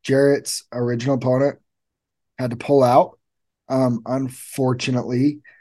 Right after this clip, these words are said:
um, due to some, um, personal issues. Uh, wish him well. Um, but Dominic is another young kid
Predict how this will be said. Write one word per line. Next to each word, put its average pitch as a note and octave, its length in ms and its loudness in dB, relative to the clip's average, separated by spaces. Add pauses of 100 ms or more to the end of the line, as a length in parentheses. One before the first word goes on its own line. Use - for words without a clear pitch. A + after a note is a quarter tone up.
(160)
um, A#2 460 -2
due B2 160 -2
to B2 80 0
some, A#2 400 -2 (1000)
um, A2+ 260 -4
personal B2 420 -2
issues. D3 520 -2 (760)
Uh, A#2+ 260 -4
wish A#2 240 -4
him A#2+ 120 0
well. B2 380 2 (120)
Um, A#2+ 400 -2
but A#2+ 300 0 (680)
Dominic C3+ 560 -2 (640)
is B2 440 -4
another A2+ 540 0
young C3+ 300 2
kid C#3 420 0